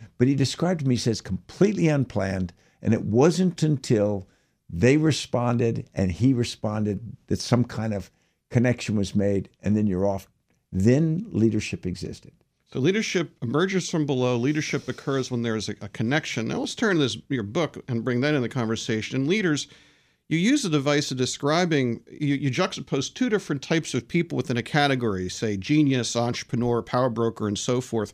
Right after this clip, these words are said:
Speaker 2: Uh, why did you approach learning about leadership, describing leadership in that way?
Speaker 1: Well, we wanted to get different kinds of personalities. So we wanted diversity of sex, nationality, background, area in which they worked.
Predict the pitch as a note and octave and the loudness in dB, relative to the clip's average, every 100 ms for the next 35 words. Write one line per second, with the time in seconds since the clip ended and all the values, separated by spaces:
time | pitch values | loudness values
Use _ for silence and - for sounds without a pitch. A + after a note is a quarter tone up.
0 | - - _ _ - - - D3 F3 E4+ | -14 -20 _ _ -16 -14 -8 -2 0 2
1 | A4 - B3+ F#3 - - F3 - B2+ D3 | 2 0 0 0 -2 0 0 0 -2 0
2 | E3+ C#3 B2 A2+ B2 C3 A#2+ G#2 - B2 | 2 0 -2 0 0 0 -2 -6 -4 -2
3 | A#2 A2 A2 - G2 F2 F2 F2 D#2+ - | 0 -2 -4 -6 -8 -8 -10 -12 -16 -18
4 | _ _ - _ E3 F3 D#3 A#2+ D3+ C#3+ | _ _ -20 _ 4 6 4 4 4 6
5 | E3 G3 D#3 - A2 F#2 A2 - A#2+ - | 4 4 0 0 0 2 2 2 -2 -2
6 | F#2 F2+ - G2+ G2+ F#2 E2+ F#2+ F2 F2 | -6 -6 -6 -2 -2 -2 -4 -4 -4 -6
7 | D#2 D2+ D#2 D#2 G2 G#2 G2+ G2 F2+ F2 | -6 -8 -8 -6 -2 0 0 -2 -4 -4
8 | F2+ F2 - F#2+ F#2 E2+ - F#2 F2 - | -4 -6 -6 -4 -4 -4 -4 -4 -4 -2
9 | F#2 F2 E2+ E2+ E2 F2 F2+ F2+ F2 F2 | -2 -2 -6 -8 -6 -6 -4 -6 -6 -8
10 | F2 E2+ E2+ - _ _ - B2 A#2+ A2 | -6 -6 -8 -12 _ _ 0 4 6 6
11 | G2+ G#2 - F2+ F2+ F2 F2+ E2 - | 4 0 -2 -4 -2 0 -2 -4 -10